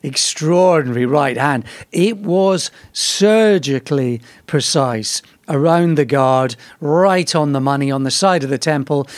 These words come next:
And that was that for Greg O'Neill, who was completely outmatched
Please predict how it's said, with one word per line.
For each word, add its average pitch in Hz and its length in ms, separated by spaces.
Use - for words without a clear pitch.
And 190 200
that 208 260
was 190 220
that 180 300
for 156 120
Greg 156 280
O'Neill, 170 440
who 160 360
was - 180
completely 147 440
outmatched 131 680